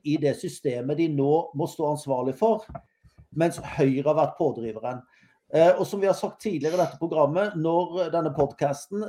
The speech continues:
da, når Erna Solberg fikk spørsmål i Finansavisen om hun egentlig hadde en annen politikk enn Arbeiderpartiet når det gjelder dette systemet som de har utviklet, så svarte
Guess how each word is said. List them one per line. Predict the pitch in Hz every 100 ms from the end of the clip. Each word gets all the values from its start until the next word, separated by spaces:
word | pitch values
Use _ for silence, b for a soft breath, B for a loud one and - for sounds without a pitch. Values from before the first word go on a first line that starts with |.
| -
da, | 160 170 170 - 151
når | 165 165 160
Erna | 143 147 175
Solberg | - 220 135 151 196 202
fikk | - -
spørsmål | - 139 - 131 175
i | -
Finansavisen | 170 127 107 139 135 123 170 196 202 B -
om | 147 185
hun | 214
egentlig | 214 139 131 143 147 196 175
hadde | 208 131 151
en | - 190
annen | 165 131 120
politikk | 175 190 - 220 220 - -
enn | 151 185 - -
Arbeiderpartiet | 185 156 139 139 139 - 180 202 208 156
når | 165 160 190
det | 165
gjelder | 139 131 143 190 190 B B B -
dette | 190 - 143
systemet | 190 - - - 147 135 143 160
som | 190
de | 170
har | 180 151
utviklet, | - 147 196 233
så | 226
svarte | - 190 175 -